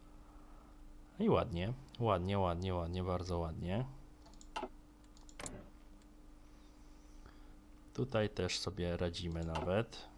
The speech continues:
Chłopaki po prostu nam tutaj latają i trzeba się ich pozbyć. Mm, teraz tak, tutaj mamy te skrzydła nasze, które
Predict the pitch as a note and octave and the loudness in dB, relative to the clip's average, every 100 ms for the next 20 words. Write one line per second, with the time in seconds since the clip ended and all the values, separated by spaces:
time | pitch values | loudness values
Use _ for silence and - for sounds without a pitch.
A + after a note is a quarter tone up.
0 | - - - B2+ A2 - - G#2 G2+ G#2 | -20 -18 -10 -8 -6 -6 -2 0 0 0
1 | G#2 G2+ G2+ A#2 G2+ F2+ E2+ E2+ - F2 | 4 4 6 8 8 6 2 -2 -2 -2
2 | E2 E2+ - F2+ - G2 E2+ - F2 - | -2 -2 -2 -4 0 2 2 0 -2 -2
3 | - - - - - - - - - - | -6 -10 -10 -12 -16 -20 -20 -20 -18 -20
4 | - - - - G#2 G2+ G2 G2+ G2+ - | -20 -20 -14 -4 0 2 4 2 2 -2
5 | - - - - G#2+ G#2 - C#3 - A#2+ | -8 -10 -10 -2 2 2 0 -4 -4 -2
6 | - C3 A2 G#2 G#2+ - F#2+ G2 - - | 2 6 6 6 4 2 4 4 2 0
7 | - A2 G2+ F#2+ F2 F#2 - - - G2 | 0 2 4 4 4 2 0 -4 -4 0
8 | F#2+ F#2 G2 | 4 4 2